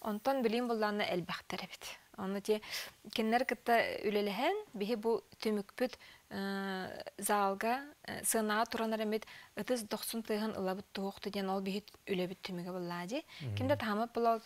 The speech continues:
Speaker 1: табыллабатах буолан хаалар.
Speaker 2: Мм.
Speaker 1: Олин мен хаддары, э, ру туркутта маннык, э, миэхэ туох дьиэччилэри, э, хии тоҥорорго туох эрэ эниэхэ, э, баар дьэ диэччилэр. <laughs> Нюх дьиллэр да.
Speaker 2: Мм.
Speaker 1: Оны кыдьык тааны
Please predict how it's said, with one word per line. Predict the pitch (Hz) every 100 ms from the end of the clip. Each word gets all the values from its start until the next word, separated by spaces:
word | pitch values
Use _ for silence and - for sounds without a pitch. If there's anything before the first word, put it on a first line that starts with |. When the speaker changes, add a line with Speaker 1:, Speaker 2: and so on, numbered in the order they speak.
| 220 -
Speaker 1:
табыллабатах | 196 185 180 180 185 -
буолан | 175 165 165
хаалар. | - 180 180 - - -
Speaker 2:
Мм. | 98 90
Speaker 1:
Олин | 233 269 269 - - -
мен | 233 277
хаддары, | 240 214 247 247 -
э, | - 208 208 208
ру | 247
туркутта | 254 240 214 233
маннык, | 214 196 214 -
э, | - - - -
миэхэ | 202 180 202
туох | 208
дьиэччилэри, | - 190 - 190 196 185 - - -
э, | 208 185 185 180 180
хии | - - 247
тоҥорорго | 233 214 208 202 196 202 - - _
туох | - 208 214
эрэ | 202 196
эниэхэ, | 180 180 - 202 -
э, | - - -
баар | 175 185 180
дьэ | 165 175 - -
диэччилэр. | 180 180 - 202 185 175 - -
<laughs> | - 240 190 214
Нюх | 196 233 220 - -
дьиллэр | 208 190 196
да. | 220 - - 113 98
Speaker 2:
Мм. | 95
Speaker 1:
Оны | 220
кыдьык | - 208 -
тааны | 226 214 214